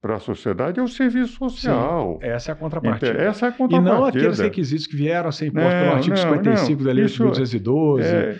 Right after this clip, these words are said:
Speaker 1: porque na
Speaker 2: pela
Speaker 1: prática
Speaker 2: loas, né,
Speaker 1: é isso que a
Speaker 2: doze mil cento e um,
Speaker 1: Constituição
Speaker 2: né?
Speaker 1: pede. Contra-,
Speaker 2: É.
Speaker 1: o requisito é pra saber se
Speaker 2: É
Speaker 1: tá dando a
Speaker 2: assistência social.
Speaker 1: contrapartida. Se tiver dando a contrapartida, não há nenhuma limitação constitucional. Isso que é interessante. É difícil as pessoas perceberem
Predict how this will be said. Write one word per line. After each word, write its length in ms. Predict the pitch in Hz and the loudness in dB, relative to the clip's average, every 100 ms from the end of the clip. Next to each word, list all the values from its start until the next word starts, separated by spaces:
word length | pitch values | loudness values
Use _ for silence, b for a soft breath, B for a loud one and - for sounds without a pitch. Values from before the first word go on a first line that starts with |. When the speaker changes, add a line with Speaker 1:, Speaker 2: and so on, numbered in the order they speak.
| - | -8
Speaker 1:
porque 240 | 151 214 | -4 -2
na 80 | 202 | 2
Speaker 2:
pela 200 | 139 139 113 | 2 2 2
Speaker 1:
prática 220 | 143 170 | 2 4
Speaker 2:
loas, 380 | 156 151 113 107 | 4 2 0 -4
né, 80 | 127 | -4
Speaker 1:
é 40 | |
isso 0 | |
que 0 | |
a 0 | |
Speaker 2:
doze 320 | 123 143 131 | 0 0 2
mil 120 | 147 208 233 | 2 2 0
cento 220 | - 226 | 2 2
e 60 | 156 | 2
um, 80 | |
Speaker 1:
Constituição 340 | 160 135 147 202 | 2 0 0 -2
Speaker 2:
né? 60 | 127 | 0
Speaker 1:
pede. 420 | 175 165 98 95 | 0 0 -2 -4
Contra-, 460 | 135 139 175 160 | -4 0 0 0
Speaker 2:
É. 40 | 123 | 0
Speaker 1:
o 80 | 117 | 0
requisito 560 | 160 175 156 185 202 | -2 -2 0 -2 -2
é 60 | 202 | -2
pra 160 | 202 | -2
saber 300 | - 156 160 | -2 -2 -2
se 60 | 131 | -2
Speaker 2:
É 40 | |
Speaker 1:
tá 60 | 131 | 0
dando 60 | 208 | 0
a 40 | |
Speaker 2:
assistência 320 | 160 170 165 | 0 0 0
social. 180 | 156 175 | 0 0
Speaker 1:
contrapartida. 720 | 170 175 160 - 143 98 85 _ b b | -2 -2 -4 -2 -2 -2 -6 _ b b
Se 120 | - 170 | -14 -4
tiver 280 | 196 180 | 0 0
dando 240 | 127 170 185 | 0 0 0
a 60 | |
contrapartida, 1000 | 147 135 127 117 107 92 143 190 156 90 b b b | -2 -2 -2 -2 -4 -4 -4 -2 -2 -6 b b b
não 180 | 151 170 | 0 0
há 100 | 196 | 0
nenhuma 920 | 185 160 156 214 220 170 92 87 - _ - | 0 2 4 4 4 2 -2 -6 -10 _ -6
limitação 800 | 120 151 170 175 110 - 143 170 | -2 -2 -2 -4 -10 -8 -6 -6
constitucional. 840 | - 175 147 180 131 107 147 190 _ b b | -6 -8 -6 -8 -6 -4 -6 -8 _ b b
Isso 280 | 147 180 - | -4 -4 -2
que 80 | 180 | -4
é 40 | |
interessante. 880 | 185 - 175 165 - 143 139 - - _ b | -2 -2 -2 -2 -2 -2 -2 -8 -20 _ b
É 460 | - 123 143 151 170 | -6 -2 0 0 0
difícil 800 | 143 131 - 190 202 - - 98 | 0 -2 -2 0 2 0 -2 -2
as 100 | 95 | -2
pessoas 480 | 120 98 110 92 85 | -4 -4 -2 -4 -4
perceberem 880 | 147 123 - 95 123 151 127 90 | -6 -6 -6 -4 -2 -2 -4 -8